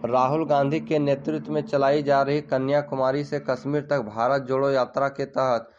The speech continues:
शनिवार को नावाडी प्रखंड अध्यक्ष इमरान अंसारी के नेतृत्व में विभिन्न गांवों में यात्रा निकाली गई। इस दौरान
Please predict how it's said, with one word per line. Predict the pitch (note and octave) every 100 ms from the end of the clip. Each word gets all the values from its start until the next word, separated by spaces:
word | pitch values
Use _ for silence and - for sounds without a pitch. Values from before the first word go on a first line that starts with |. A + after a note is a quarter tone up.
| _ _ _
शनिवार | C#3 C#3+ D3 D#3
को | D#3
नावाडी | C#3+ C3 C3+ D3 D3
प्रखंड | C3+ C3 - D#3 D#3 - _ _ -
अध्यक्ष | B2 C3 D3 C#3+ - - _
इमरान | C3+ C3 C#3+ D3+
अंसारी | D3 C#3+ C#3 D3
के | E3
नेतृत्व | C#3 C3 C3 C#3+ C#3+
में | C#3
विभिन्न | A#2+ B2 D3 C3+
गांवों | C3 C3+
में | C#3
यात्रा | C3 B2 B2+ C3+
निकाली | B2+ A#2+ B2 B2+
गई। | A#2+ B2
इस |
दौरान | A#2+ C3 C#3 C3+